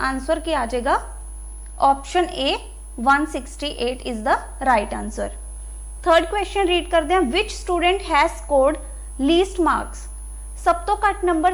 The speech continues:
ਕਿਸ ਸਟੂਡੈਂਟ ਨੂੰ ਮਿਲੇ ਨੇ? ਸਭ ਤੋਂ ਪਹਿਲਾਂ ਦੇਖਦੇ ਹਾਂ E। E ਆਪਸ਼ਨ 'ਚ ਨਹੀਂ ਹੈ, ਕ੍ਰਾਸ ਕਰ ਦਿਓ।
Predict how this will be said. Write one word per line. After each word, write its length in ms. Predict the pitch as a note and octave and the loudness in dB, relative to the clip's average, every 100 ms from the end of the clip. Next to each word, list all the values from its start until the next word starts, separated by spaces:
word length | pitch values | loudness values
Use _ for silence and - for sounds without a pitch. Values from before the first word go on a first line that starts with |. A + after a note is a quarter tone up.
| F#4 | 0
ਕਿਸ 160 | G4 G4 | -4 -2
ਸਟੂਡੈਂਟ 320 | F4 C#4+ B3+ | -2 -2 -2
ਨੂੰ 160 | B3 | -4
ਮਿਲੇ 240 | A#3 A3 G#3 | -4 -4 -6
ਨੇ? 160 | - - - - - - - - - - - - | -8 -12 -14 -16 -16 -16 -16 -16 -14 -12 -8 -2
ਸਭ 100 | D#4+ E4+ | -2 0
ਤੋਂ 80 | |
ਪਹਿਲਾਂ 240 | F#4 F#4 F#4+ | 2 4 4
ਦੇਖਦੇ 340 | F4 D4+ D#4 | 2 2 2
ਹਾਂ 80 | F#4 - - E4 | 0 -2 0 2
E। 40 | F4+ - - - - - - | 2 -2 -12 -14 -14 -10 -2
E 120 | E4 E4 | 4 4
ਆਪਸ਼ਨ 340 | E4 - F4+ | 4 2 0
'ਚ 100 | E4+ | 2
ਨਹੀਂ 260 | D#4+ D4+ D#4 | 0 0 0
ਹੈ, 80 | G4 - - - | 0 -4 -10 0
ਕ੍ਰਾਸ 280 | C#4 A#3+ - | 2 2 0
ਕਰ 140 | A3+ A3 | -4 0
ਦਿਓ। 180 | C#4+ | 2